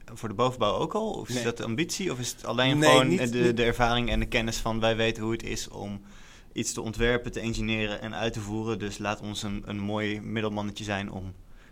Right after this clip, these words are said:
Speaker 1: zo goed mogelijk samen te werken met de uitvoerende partij"?
Speaker 2: Ehm, ja, maar de uitvoerende partij die het dus ook engineert en produceert.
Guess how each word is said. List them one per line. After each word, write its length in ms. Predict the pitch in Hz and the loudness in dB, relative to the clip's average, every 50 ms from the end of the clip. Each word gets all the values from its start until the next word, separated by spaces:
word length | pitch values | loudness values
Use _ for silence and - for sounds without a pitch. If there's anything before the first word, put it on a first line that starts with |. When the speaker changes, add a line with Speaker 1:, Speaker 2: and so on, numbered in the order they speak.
| - | -16
Speaker 1:
zo 140 | - - 117 107 | -8 -2 2 4
goed 180 | - 120 110 | 4 4 4
mogelijk 320 | 113 110 104 - 107 101 - | 4 2 0 0 -2 -4 0
samen 220 | 107 101 98 101 | 0 0 0 0
te 80 | 104 98 | -2 -2
werken 240 | 95 95 98 110 | -2 -2 -2 -4
met 80 | 101 98 | -8 -8
de 60 | 95 | -6
uitvoerende 420 | 92 90 - - 104 92 92 90 87 | -8 -8 -6 -6 -6 -6 -6 -6 -8
partij"? 360 | 92 90 - 80 85 85 - - - - - - - - - - - - - - - - | -10 -10 -10 -10 -12 -12 -14 -20 -20 -20 -20 -20 -20 -20 -20 -20 -20 -20 -20 -20 -20 -14
Speaker 2:
Ehm, 600 | - 156 143 139 139 139 139 139 135 135 135 135 131 131 - | -10 -6 -4 -4 -2 -2 -4 -4 -4 -4 -6 -6 -8 -10 -12
ja, 340 | - 131 156 143 110 101 - | -6 -2 0 0 0 -2 -6
maar 320 | 95 117 127 131 - - 139 | -6 -6 -6 -6 -6 -4 -4
de 100 | 147 131 | -2 0
uitvoerende 460 | 139 143 143 - 160 151 147 131 120 | 0 -2 -2 -2 -2 -2 -2 -2 -2
partij 340 | - 131 - 135 131 139 135 | -4 -4 -2 0 0 0 0
die 100 | 131 131 | -2 -4
het 80 | 127 | -4
dus 140 | 127 123 117 | -2 -2 0
ook 140 | 143 143 - | 0 0 -2
engineert 420 | 120 123 113 110 113 117 120 101 | -4 -8 -6 -6 -6 -6 -6 -6
en 80 | 101 110 | -8 -10
produceert. 500 | - 123 110 101 - - 117 117 117 - | -8 -8 -8 -8 -8 -8 -10 -10 -12 -14